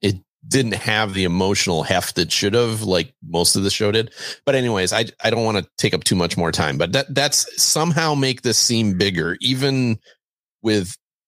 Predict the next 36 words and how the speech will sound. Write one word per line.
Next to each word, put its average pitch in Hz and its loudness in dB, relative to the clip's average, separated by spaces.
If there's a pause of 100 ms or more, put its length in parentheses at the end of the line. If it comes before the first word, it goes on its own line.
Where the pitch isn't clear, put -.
(300)
clearly 139 2
this 113 0
show 117 2
did 101 -2
not, 95 2 (100)
they 101 2
did 95 2
not 95 2
have 92 0
the 90 -2
budget 92 0
of 85 0
some 90 2
of, 90 -2
like, 90 0
what, 87 0 (320)
you 95 2
know, 82 0 (100)
having 98 0
come 101 0
through 92 0
WandaVision 92 2
and 82 2
Loki 92 2
and 85 2
all 82 0
these 90 0
shows 90 0
with 78 -2 (340)
all 98 -2
these 95 0
effects, 85 0
we 85 0
had 92 2
a 78 -2
very 85 0